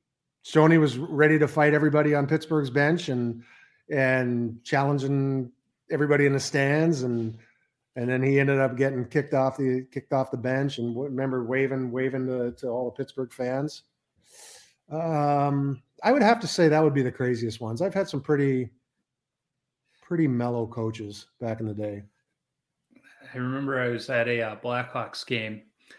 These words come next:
Speaker 2: got seats right behind the visiting goaltender, and it was that first row right above the Zamboni entrance. And, uh, the Hawks were playing the Panthers.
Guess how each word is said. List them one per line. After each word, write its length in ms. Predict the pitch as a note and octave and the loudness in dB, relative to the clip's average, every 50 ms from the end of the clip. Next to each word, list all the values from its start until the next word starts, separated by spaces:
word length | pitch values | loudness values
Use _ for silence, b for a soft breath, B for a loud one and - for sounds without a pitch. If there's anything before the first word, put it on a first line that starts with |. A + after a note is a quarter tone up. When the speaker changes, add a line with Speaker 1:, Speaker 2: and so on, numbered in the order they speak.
| b b b b b - | b b b b b -2
Speaker 2:
got 240 | - C#3+ D3 D3 - | 0 0 0 -2 -4
seats 340 | - F#3 F#3+ E3+ - - - | -6 -6 -6 -6 -6 -2 2
right 200 | D#3+ D#3+ E3 D#3+ | 2 2 2 2
behind 460 | G3 G3 D#3 D#3+ D#3+ D#3+ D#3+ D#3+ D#3 | 0 -2 0 0 0 0 0 -2 -4
the 40 | D3 | -6
visiting 420 | C#3 C3 C3 B2 - D#3 D#3 D3+ C3 | -6 -6 -6 -4 -4 -4 -4 -2 -2
goaltender, 640 | C3 B2 A#2 - - A#2+ G#2+ G#2 G#2 G#2 A2+ A#2 - _ _ _ _ _ _ _ _ | -2 -2 -2 -2 -4 -8 -8 -8 -8 -8 -10 -10 -14 _ _ _ _ _ _ _ _
and 100 | C3 B2 C3 | -4 -2 -2
it 140 | C3 - | -2 0
was 540 | C#3 C3 B2+ B2 B2 B2 A#2 A2+ - - - _ _ _ _ _ _ | 0 2 2 2 2 2 -2 -4 -8 -14 -16 _ _ _ _ _ _
that 240 | - A#2 - - - | -8 -8 -8 -6 -6
first 320 | - E3+ F3+ F3+ F3+ - - | -4 -2 -2 -2 -4 -2 0
row 120 | E3+ E3 D#3 | 2 2 2
right 260 | C#3 C#3 C3+ C#3 C#3 | 4 2 2 2 2
above 320 | B2 C3 B2+ B2 A#2+ A#2+ | 0 0 0 0 -2 -2
the 80 | B2+ A#2 | -6 -4
Zamboni 760 | - C3 A#2+ A2 G#2+ G#2 A2 A2 A2+ A2+ A2+ G#2 G2+ G2+ - _ _ _ _ _ C3+ | -4 -4 -4 -4 -6 -6 -8 -6 -6 -6 -8 -8 -10 -14 -18 _ _ _ _ _ -6
entrance. 580 | B2 G#2+ G#2 - A#2 G#2 G2+ G#2 - - - - | -6 -6 -8 -10 -12 -12 -14 -16 -18 -20 -12 -6
And, 380 | C3 B2 A#2+ A2+ A2+ G#2+ G#2 - b b b b b b b b b b b _ - | -4 -4 -2 -2 -4 -8 -12 -14 b b b b b b b b b b b _ -8
uh, 560 | - B2+ A#2+ A#2 A2+ A2+ A2 A2 G#2+ G#2+ G#2 - - _ _ _ | -4 0 0 2 2 2 0 0 -2 -4 -8 -10 -16 _ _ _
the 240 | - B2+ B2 - - - | -4 -4 -4 -6 -8 -10
Hawks 340 | - - C3+ C3+ C3 - - | -4 -2 -2 -2 -2 -4 -4
were 80 | F3 D#3+ | -6 -6
playing 560 | E3 - E3 D3+ D3 D3 D3 C#3+ C#3 - - _ _ _ _ _ - | -2 0 2 2 2 2 0 -2 -4 -8 -12 _ _ _ _ _ -10
the 60 | - | -6
Panthers. 640 | - D3+ C#3+ C3 A#2+ - B2 A2 A#2 B2 B2 - - | -2 0 0 0 0 -2 -4 -6 -6 -8 -10 -14 -18